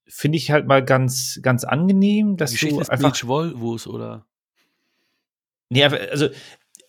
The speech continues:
Speaker 1: es sind jetzt keine, keine irgendwie zusammenhängenden Filme, sondern die haben sich, äh, eine gute Geschichte ausgedacht, die haben einen guten Cast gemacht, der ja hier tatsächlich wirklich, äh,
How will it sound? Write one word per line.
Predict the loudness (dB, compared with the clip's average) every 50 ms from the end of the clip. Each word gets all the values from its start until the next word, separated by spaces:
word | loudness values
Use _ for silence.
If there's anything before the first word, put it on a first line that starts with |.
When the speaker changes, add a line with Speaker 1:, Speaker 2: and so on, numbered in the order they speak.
| _ _ _ _
Speaker 1:
es | -6 -4
sind | -2 -2
jetzt | -2 -2 -2 0
keine, | 2 2 4 4 2 2 0 0
keine | -2 -2 0 2 4 4 4 4 4 2 0
irgendwie | 0 0 0 0 0 0 0 -2 -2
zusammenhängenden | -2 2 2 2 4 4 2 2 4 4 4 2 2 0
Filme, | 0 0 2 2 2 2
sondern | 0 2 2 2 2 0 -2 -4
die | -8 -8 -4 -2 0 0
haben | 0 0 0 -2 -2
sich, | -2 -2 -4 -6 -6
äh, | -4 -2 0 2 2 2
eine | 0 0 -2
gute | -2 -2 -2 0 0
Geschichte | 0 0 0 0 0 2 2 2
ausgedacht, | 2 2 0 -2 -2 2 4 4 2 2 0 -4 -2
die | 0 2
haben | 2 2 2 0 0
einen | 0 -2 -2 -2 -4 -8 -12 -16 _
guten | -10 -8 -8 -6 -2
Cast | 2 4 4 4 4 2 -2
gemacht, | -2 0 2 2 2 2 0 -2 0
der | 2 4
ja | 4 4
hier | 2 2 0 0
tatsächlich | 0 0 0 0 0 0 0 -2 -2 -2
wirklich, | -4 -2 -2 -2 -2 -2 -4 -6 -4
äh, | 0 2 4 4 4 4 2